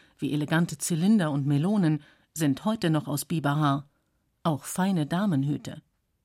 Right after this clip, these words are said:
Sehr oft wird Hutfilz auch aus Kaninchen- und Kamelhaar gefertigt.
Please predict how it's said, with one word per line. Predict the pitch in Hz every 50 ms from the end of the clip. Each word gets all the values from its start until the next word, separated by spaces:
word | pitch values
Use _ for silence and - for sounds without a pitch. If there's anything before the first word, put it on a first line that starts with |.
| _ _ _ - - - - - - - _
Sehr | - 175 175 214 233 233
oft | 254 269 - - -
wird | 196 180 - - -
Hutfilz | 240 247 - - - 220 214 202 - - -
auch | 180 180 175 - -
aus | 170 165 - -
Kaninchen- | - 165 156 165 196 254 285 269 - 233 220 208 208 202 -
und | - 185 170
Kamelhaar | - - 208 214 233 262 208 160 151 151 156 147 139
gefertigt. | 135 151 143 - 170 143 135 - - - - - - -